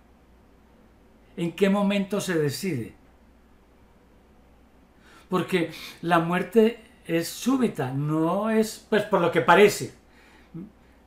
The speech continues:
Que, que quede claro que no estoy aseverando algo irrebatible. Por lo que parece, la muerte es como mover un interruptor de la lámpara.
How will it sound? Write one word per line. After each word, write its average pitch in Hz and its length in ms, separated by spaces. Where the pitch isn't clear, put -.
Que, 165 140
que 170 180
quede 208 280
claro 208 340
que 175 160
no 151 100
estoy 190 240
aseverando 175 640
algo 180 380
irrebatible. 156 840
Por 160 100
lo 165 100
que 165 120
parece, 226 540
la 151 120
muerte 190 720
es - 280
como 180 380
mover 160 500
un 190 100
interruptor 160 920
de 185 140
la 160 140
lámpara. 160 560